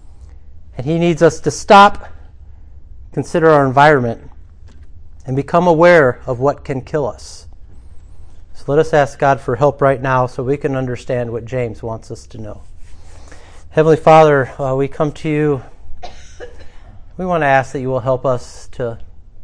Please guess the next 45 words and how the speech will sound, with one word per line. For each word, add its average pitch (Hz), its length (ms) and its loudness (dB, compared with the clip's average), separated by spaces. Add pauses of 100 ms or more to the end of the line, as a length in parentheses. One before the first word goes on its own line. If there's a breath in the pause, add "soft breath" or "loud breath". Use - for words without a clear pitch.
(360)
to 135 120 -10
hear 160 280 -4
James' 131 400 -6
voice 135 480 -6
and 123 220 -8
to 120 180 -8
also 135 480 -2
to 120 140 -14
see 139 200 -8
what 123 140 -6
your 123 140 -6
Spirit 131 340 -6
wants 127 280 -8
to 123 120 -14
teach - 380 -8
us, 139 320 -2 (640 soft breath)
that 127 180 -4
we 165 160 -2
might 170 180 0
be 185 120 -2
warned 160 320 2
about 156 240 2
the 160 60 -4
dangers, 165 840 -4 (720 soft breath)
that 120 100 -10
we 131 140 -6
might 131 240 -2
also 131 580 2 (460)
draw 127 160 -4
closer 131 420 -8
to 127 140 -12
you, 120 400 -6 (560)
that 110 120 -12
we 131 120 -6
might 131 220 -2
not 131 140 -2
only 131 200 -4
find 123 260 -8
safety, 123 440 -8
but 110 300 -8 (240)
live 135 180 -8
in 131 100 -8
such - 240 -8
a 139 60 -6
way, 120 480 -6